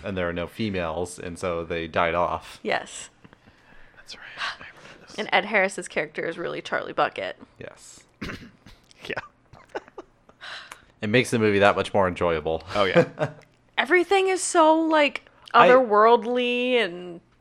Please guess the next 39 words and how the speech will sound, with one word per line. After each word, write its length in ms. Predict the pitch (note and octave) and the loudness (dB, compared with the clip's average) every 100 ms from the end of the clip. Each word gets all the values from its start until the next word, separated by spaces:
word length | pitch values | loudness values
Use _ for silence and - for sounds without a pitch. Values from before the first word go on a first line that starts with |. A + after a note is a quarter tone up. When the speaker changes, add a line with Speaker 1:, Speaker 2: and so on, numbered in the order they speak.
| - | -10
Speaker 2:
cheery, 560 | - C4 A#3 A#3 A#3 A3+ | -4 0 2 2 2 0
but 100 | F#3+ | 2
also 320 | F#3+ - E3 | 2 0 -10
horror 800 | - - F#3 G3 G3+ G#3+ G#3+ G#3+ | -8 -4 0 2 2 0 -2 -2
at 200 | F#2 - | -4 -6
the 60 | F#3+ | -10
same 260 | - G3+ | -6 -4
Speaker 1:
I 60 | D3 | 0
wonder 280 | A#2 C#3 D3 | 0 2 2
Speaker 2:
time. 180 | F3+ A3 | 2 0
Speaker 1:
if 80 | |
Speaker 2:
It's 140 | F#3+ - | -4 -2
very 380 | G3 A3 A#3 G#3+ | 4 6 6 2
Speaker 1:
Bong 80 | G#3 | -2
Speaker 2:
Willy 140 | G3 | 0
Speaker 1:
Joon-ho 360 | F3+ G2 F2+ F2+ | 2 2 0 -4
Speaker 2:
Wonka-y. 360 | F#2 - - - - _ | -8 -16 -18 -18 -20 _
Speaker 1:
has 240 | G#2 F#2+ | -4 -4
ever, 360 | - F#2 F2 E2+ | -6 -6 -4 -4
like, 320 | D#2+ D#2+ E2+ _ | -4 -6 -14 _
commented 540 | - F#2 E2+ E2 E2+ - | -2 -2 -2 -8 -10 -10
on 120 | - | -12
that. 220 | F#2+ - - _ - - | -16 -18 -20 _ -20 -18
'Cause 100 | - | 0
I 40 | C#3+ | 4
wouldn't 180 | E3+ E3+ | 4 2
be 60 | |
surprised 360 | D3+ - D3+ C3+ | 0 2 2 0
if 60 | |
maybe, 380 | G#2+ A2 G#2+ A#2+ | 2 4 4 4
like, 220 | A2 F#2+ - | 2 2 0
there 200 | G#2+ G2 | -2 0
are 200 | G#2 G2+ | 0 0
some 200 | G2+ E2+ | -2 -8
influences, 760 | G2+ C3+ G2+ F#2 F2 F#2+ F2 | -8 -6 -6 -6 -4 -6 -4
but 140 | - F2 | -4 -2
it 40 | |
Speaker 2:
Yeah. 80 | - | -2
Speaker 1:
wasn't 340 | F2+ F2+ E2+ | -2 -4 -6